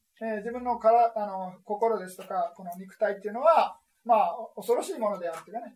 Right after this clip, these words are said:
まあ、そういう執着するべきものじゃないっていうね、ものとして、まあ、見るみたいな知恵ですね。あとは、まあ、こういうものっていうのは、その、まあ、欠陥を見る、過干を見るみたいなこ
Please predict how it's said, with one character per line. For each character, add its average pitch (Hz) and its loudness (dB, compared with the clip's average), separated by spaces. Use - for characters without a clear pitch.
ま 214 -2
あ、 190 -6
そ 190 -12
う 185 -10
い 180 -10
う - -10
執 247 -16
着 247 -4
す 247 -10
る 226 -6
べ 208 -4
き 226 -14
も 208 -8
の 208 -8
じ 240 -4
ゃ 208 0
な 196 2
い - -4
っ - -16
て 165 -20
い 165 -16
う 180 -20
ね、 226 -16
も 202 -8
の 190 -6
と 214 -8
し - -16
て、 240 -2
ま 190 -2
あ、 180 -8
見 190 -12
る 180 -12
み 156 -20
た 160 -20
い 156 -20
な - -20
知 - -20
恵 - -20
で - -20
す 240 -20
ね。 311 -16
あ - -4
と 302 -2
は、 277 4
ま 240 4
あ、 226 2
こ 226 0
う 226 0
い 247 -4
う 240 -8
も 247 -4
の 247 -4
っ 226 -14
て 240 -10
い - -6
う - -8
の 240 -8
は、 302 0
そ 240 -10
の、 240 -8
ま 202 -8
あ、 - -10
欠 196 -12
陥 254 -4
を 254 -4
見 254 -6
る、 180 -8
過 202 -10
干 240 0
を 247 -8
見 233 -6
る 175 -12
み - -20
た - -20
い - -20
な - -20
こ - -18